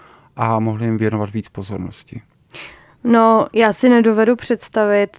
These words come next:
Speaker 2: ten, eh, ideální stav, o kterém vy mluvíte, že se v rodině, rodině s předškolním dítětem, zvlášť když je tam třeba ještě jedno starší školní, ty předškolní děti s těma technologiemi setkávat nebudou.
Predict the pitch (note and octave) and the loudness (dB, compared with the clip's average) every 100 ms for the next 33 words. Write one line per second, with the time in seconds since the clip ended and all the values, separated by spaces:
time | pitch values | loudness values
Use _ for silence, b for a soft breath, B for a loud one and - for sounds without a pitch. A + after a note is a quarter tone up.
0 | _ G#3+ A3 A3 G#3+ G#3 G#3 G3+ G3+ G3+ | _ 0 2 2 2 2 0 -2 0 2
1 | G3+ A3 A3+ - A3+ G3 G3 - F#3 - | 4 4 2 0 0 0 -2 -10 -16 -8
2 | G3 F#3+ G3+ G3+ G3+ F#3 F#3+ - D#3+ D#3+ | -6 -4 -4 -4 -4 -8 -10 -10 -8 -8
3 | F3 F3+ F3 F3 F3 - - G3 F3+ F3 | -6 -4 -2 -2 -4 -8 -6 -6 -2 -2
4 | F3 F3 F3+ F3 F3 F#3 F#3 F#3 - F#3+ | 0 0 0 -2 -4 -6 -4 -6 -6 -4
5 | F3 F#3 F#3+ F#3 - F#3+ - F#3 G3 G3+ | -4 -4 -4 -6 -12 -12 -6 -4 -2 -4
6 | F3 E3 - D3+ B B B A3 G3+ G#3+ | -4 -6 -4 -6 B B B -2 2 4
7 | A3 G#3+ G3+ - G#3+ G#3+ G#3 G3+ - G#3 | 4 2 0 0 0 0 2 0 0 0
8 | G3 G3+ - G3 F3+ - - - G3 G3 | 0 -2 -2 -4 -4 -8 -10 -2 -2 0
9 | F#3+ F3+ B B - - G3+ - G3+ G3+ | -4 -8 B B -6 -2 -4 0 0 0
10 | F#3 F3+ F3+ G3+ F#3 F3+ E3+ G3 F#3 F#3 | -2 -4 -6 -2 -2 -2 -4 -2 -2 0
11 | F3+ F3 - F3 E3+ E3 E3+ E3 D#3+ D#3+ | 0 -2 -4 -8 -4 -6 -4 -4 -4 -4
12 | C3 D3 | -4 -4